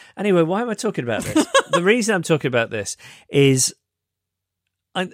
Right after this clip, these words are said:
Speaker 1: I spend a lot of time in my bedroom.
Speaker 2: Mm-hmm.
Speaker 1: It's where I am often. Even if I'm not in the depths of a depression,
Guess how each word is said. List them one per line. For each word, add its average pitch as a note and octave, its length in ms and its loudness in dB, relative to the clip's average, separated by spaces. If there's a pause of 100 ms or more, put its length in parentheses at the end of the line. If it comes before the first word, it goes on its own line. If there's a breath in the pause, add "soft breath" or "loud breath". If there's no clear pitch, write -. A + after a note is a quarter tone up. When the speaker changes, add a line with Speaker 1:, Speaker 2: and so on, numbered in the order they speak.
(120)
Speaker 1:
I F#3+ 520 2
spend C3+ 360 -2
a B2+ 40 2
lot B2 180 0
of G#2+ 120 -12
time G#2+ 300 -2
in G#2 100 -2
my G2+ 140 -4
bedroom. G#2 640 -12 (400)
Speaker 2:
Mm-hmm. D3+ 420 -12
Speaker 1:
It's C3 140 -10
where B2 200 2
I A2 160 0
am G#2 440 -4 (840)
often. B2 600 -2
Even G3 240 0
if F3 140 0
I'm C#3 180 2
not C#3+ 260 2 (120)
in B2+ 240 2
the A2+ 180 4
depths - 400 -2
of A2+ 120 2
a A2+ 60 0
depression, G#2+ 840 -2